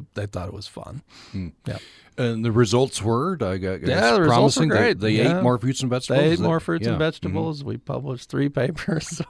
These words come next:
Speaker 1: uh, demonstrating this effects in three or four different schools. And, yeah, it was, it was pretty good.
Speaker 2: Yeah. And understand, uh, the, everybody in this, all the kids were on the same team, right? So
Speaker 1: Yep, they
Speaker 2: there's,
Speaker 1: were all
Speaker 2: there's
Speaker 1: on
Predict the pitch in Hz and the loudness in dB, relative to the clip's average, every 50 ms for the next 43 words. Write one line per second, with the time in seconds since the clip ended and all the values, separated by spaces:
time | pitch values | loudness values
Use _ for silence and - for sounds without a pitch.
0 | 160 - - - - - - _ - 131 127 110 107 113 123 131 143 147 147 135 | -10 -14 -14 -18 -18 -18 -20 _ -4 -2 0 0 0 2 2 4 4 4 2 0
1 | - - 139 131 135 135 131 127 127 - - 101 - 131 120 120 120 - - - | 0 2 2 2 2 2 2 0 -2 -2 -4 -6 -4 -2 -2 -2 -2 -4 -6 -6
2 | 101 90 90 87 82 - 127 117 117 - - 117 117 110 117 120 - 135 127 - | -4 -4 -4 -6 -6 -4 -4 -4 -4 -2 -2 -2 -2 -2 -4 -6 -4 -6 -8 -8
3 | - - 123 117 113 113 117 120 123 123 - 101 82 85 85 87 90 85 - _ | -8 -6 -4 -4 -4 -4 -4 -4 -6 -8 -8 -8 -6 -6 -6 -6 -8 -10 -10 _
4 | _ - 135 135 156 135 101 - - 147 127 131 135 131 123 - - - _ - | _ -2 2 4 4 4 2 -4 -8 -6 -6 -4 -4 -4 -6 -8 -10 -18 _ -12
5 | 165 143 123 - - 135 127 117 131 131 - 80 - _ _ - - - - - | -10 -10 -10 -8 -8 -8 -6 -4 -4 -4 -4 -6 -8 _ _ -20 -20 -20 -20 -20
6 | - - - 117 123 113 98 - 131 123 123 120 110 98 98 92 92 90 90 87 | -16 -4 0 2 2 2 2 2 2 2 2 2 0 0 0 0 0 0 0 -2
7 | 82 85 - - - 50 - - - - - 110 95 95 90 85 82 80 82 76 | -4 -6 -8 -10 -14 -16 -16 -18 -14 -8 -6 -6 -4 -4 -4 -6 -6 -6 -8 -8
8 | 78 78 78 - - - - - - - 92 92 85 82 - 113 87 85 85 90 | -10 -10 -10 -10 -12 -14 -16 -20 -12 -8 -8 -8 -8 -6 -6 -6 -6 -4 -6 -6
9 | 85 78 73 - - 85 71 69 - - 104 78 69 69 69 71 71 180 175 - | -6 -6 -8 -8 -10 -10 -10 -10 -8 -6 -6 -6 -6 -10 -12 -4 4 4 4 4
10 | 160 143 143 139 139 143 147 143 143 147 143 135 | 6 4 4 6 8 8 10 10 10 8 6 2